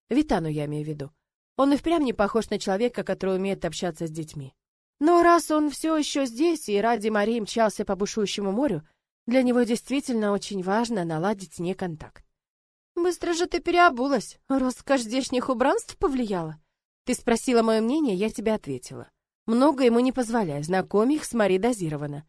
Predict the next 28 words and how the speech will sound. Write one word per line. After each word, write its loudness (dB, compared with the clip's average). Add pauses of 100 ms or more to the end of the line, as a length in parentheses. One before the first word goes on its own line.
(220)
В -18
конце 4
концов, 0
она 2
его 2
племянница. -4 (440)
И 2
узнал 4
он 2
о 0
ней -2
всего 0
несколько 0
дней 0
назад». -4 (580)
«Здесь -2
потрясающий -8
кофе», -18 (380)
шепчет -6
Элина -2
и -2
подносит -4
белую -4
чашку -8
к -8
губам. -12 (320)
«Аромат -2
сказочный». -10